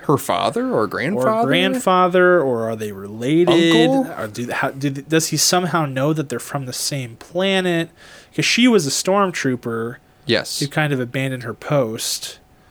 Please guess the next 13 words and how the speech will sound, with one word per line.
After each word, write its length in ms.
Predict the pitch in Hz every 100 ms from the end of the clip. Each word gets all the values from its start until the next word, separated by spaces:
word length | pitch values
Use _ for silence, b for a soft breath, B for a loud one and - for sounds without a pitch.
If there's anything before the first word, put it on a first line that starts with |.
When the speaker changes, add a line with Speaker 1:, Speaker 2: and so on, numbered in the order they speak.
| b b b b b b _ _
Speaker 2:
And, 720 | 139 135 127 120 113 107 107 - _ _ _ _ _ _ _ _ -
yeah, 640 | 127 127 135 120 92 - -
that 120 | 139 139
was 140 | 139
an 80 | 139
interesting 400 | 135 135 - 127
choice. 500 | - 170 123 110 -
I, 180 | 139 135 -
I, 200 | 143 127 _ _ _ _ -
that 320 | 156 170 185
bit 180 | 196 196
was 160 | 185 170
weird. 460 | 170 160 160 180